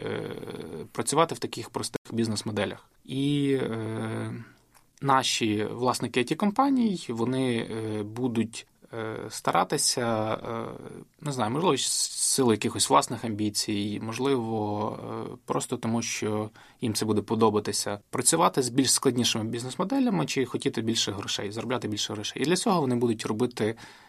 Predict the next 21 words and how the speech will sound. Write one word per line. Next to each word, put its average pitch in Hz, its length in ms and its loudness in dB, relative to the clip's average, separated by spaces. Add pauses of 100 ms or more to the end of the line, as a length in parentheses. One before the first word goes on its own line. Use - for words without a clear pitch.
(300)
не 127 140 -2
просто 220 500 2
розробку 120 440 4
під 107 120 -6
замовлення, 104 580 0
а 143 520 2
розробку 123 640 0
своїх 123 300 -2
власних 110 360 -2
ідей. 101 300 -6
Тобто 113 200 -8
не 123 140 -6
розробку 135 360 0
не 147 60 -2
чужих 226 320 0
ідей, 165 200 2
а 120 80 2
розробку 131 340 -2
своїх 120 240 0
власних 110 380 -6
ідей. 101 200 -10